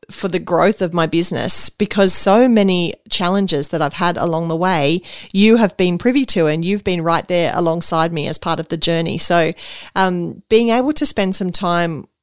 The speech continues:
which I, I luckily have been able to, but I've been able to spend some time thinking about all of those challenges that I've had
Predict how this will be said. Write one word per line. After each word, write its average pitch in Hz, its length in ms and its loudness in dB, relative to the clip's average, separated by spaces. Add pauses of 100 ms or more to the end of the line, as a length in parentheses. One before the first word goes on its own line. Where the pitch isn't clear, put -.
(100)
which 170 200 -10
I, 170 220 -4
I 175 120 -4
luckily 165 360 -4
have 170 340 -6
been 156 200 -6
able 165 260 -4
to, 131 380 -4
but 175 160 -2
I've 180 200 -4
been 196 140 0
able 220 160 2
to 226 120 0
spend 196 280 0
some 180 140 -2
time 175 340 -2
thinking 262 400 -4
about 165 300 -2
all 180 180 0
of 175 80 -4
those 165 240 -2
challenges 165 520 -4
that 175 120 -6
I've 170 200 -6
had 170 300 -4